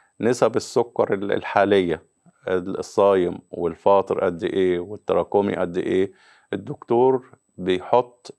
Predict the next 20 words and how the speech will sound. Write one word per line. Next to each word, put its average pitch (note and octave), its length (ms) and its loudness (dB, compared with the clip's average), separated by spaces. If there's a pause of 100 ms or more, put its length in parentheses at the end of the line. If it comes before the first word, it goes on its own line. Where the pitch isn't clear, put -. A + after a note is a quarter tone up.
البروتوكول G#2 760 -2
العلاجي. E2+ 540 -2 (500)
هل A2+ 220 2
أنت A2+ 300 -4 (460)
ممكن G#2 440 -4 (300)
تمشي A2+ 300 0
على G2 200 4
دايت A#2 420 0 (720)
ولا C#3 600 4 (440)
ال-، G2 320 -4
النسب F#2+ 380 -2
كبيرة C#3 720 0 (220)
ويحتاج G#2+ 640 0
فورا C3+ 720 4 (720)
لتدخل G#2 640 0
الأنسولين؟ - 600 -8 (440)
طب G#2+ 160 4
يعني A#2+ 200 4
إيه D3 60 2
فورا؟ A2 380 2